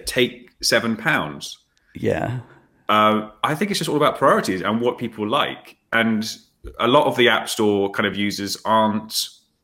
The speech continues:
Speaker 1: in the, you know, they're not designers or developers. They're just, you know,
Speaker 2: They're just users,
Speaker 1: Mark
Speaker 2: yeah.
Speaker 1: down the road who just wants to use a,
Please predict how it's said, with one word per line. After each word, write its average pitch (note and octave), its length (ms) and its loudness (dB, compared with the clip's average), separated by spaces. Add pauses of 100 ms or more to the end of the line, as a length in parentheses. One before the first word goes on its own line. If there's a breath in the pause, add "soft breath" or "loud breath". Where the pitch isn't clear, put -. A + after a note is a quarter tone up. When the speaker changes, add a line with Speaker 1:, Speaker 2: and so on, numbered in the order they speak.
(120)
Speaker 1:
in G2 300 0
the, F#2 160 -8 (440)
you A2+ 100 0
know, E2+ 120 0
they're G2+ 140 0
not A#2+ 380 0
designers F2 480 -2
or E2 80 -6
developers. D#2+ 520 -6
They're G2 120 0
just, - 520 -4
you A#2 80 -2
know, F#2+ 200 -2 (540)
Speaker 2:
They're A#2 100 -2
just G#2 180 -4
users, F2 120 0
Speaker 1:
Mark A#2+ 360 6
Speaker 2:
yeah. G2+ 160 2
Speaker 1:
down A#2 240 2
the G#2+ 80 0
road G#2+ 320 2
who C3+ 160 0
just B2+ 180 0
wants B2+ 220 0
to C3 120 0
use B2 260 0
a, A#2+ 100 -2